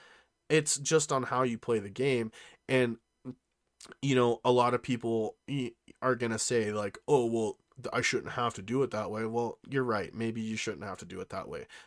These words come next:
But I enjoyed playing it that way. That was for me, okay? Like, I'm not gonna sit here and say anybody's wrong and anybody's, n-, like, you know, a hundred percent right.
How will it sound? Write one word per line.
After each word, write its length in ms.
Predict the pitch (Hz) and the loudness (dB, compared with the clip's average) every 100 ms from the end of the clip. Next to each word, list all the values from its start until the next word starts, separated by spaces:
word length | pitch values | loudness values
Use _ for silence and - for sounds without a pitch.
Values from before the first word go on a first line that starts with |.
| _ | _
But 180 | 110 - 101 | -8 -2 4
I 200 | 139 170 | 6 6
enjoyed 540 | 170 123 123 135 113 | 4 2 6 6 6
playing 340 | - 117 107 | 4 4 4
it 120 | 101 - | -2 -2
that 200 | 98 90 | -2 -2
way. 220 | 92 82 - | -6 -8 -4
That 200 | 110 143 | 0 2
was 140 | 165 196 | 2 0
for 160 | 165 131 | 0 0
me, 300 | 139 95 - _ 113 | 0 -2 -8 _ -12
okay? 320 | - 110 120 | -4 -2 0
Like, 160 | 113 | 0
I'm 100 | 120 | 0
not 140 | 139 143 | 0 0
gonna 120 | 139 | -2
sit 160 | - 139 | 0 -2
here 80 | 139 | -2
and 100 | - | -2
say 300 | 139 135 127 | 2 4 2
anybody's 440 | 120 113 113 107 | 0 -2 -4 -6
wrong 500 | 101 113 123 113 110 | -2 4 4 4 0
and 80 | 98 | -4
anybody's, 480 | 110 113 104 98 107 | -4 -4 -4 -6 -10
n-, 140 | 101 - | -12 -8
like, 280 | 101 92 - - - - | -8 -8 -14 -14 -10 -2
you 140 | 110 | 0
know, 180 | 104 73 | 0 0
a 80 | 107 | 0
hundred 220 | 139 120 | 2 0
percent 280 | 113 123 101 | -2 -2 0
right. 240 | 110 110 | 0 0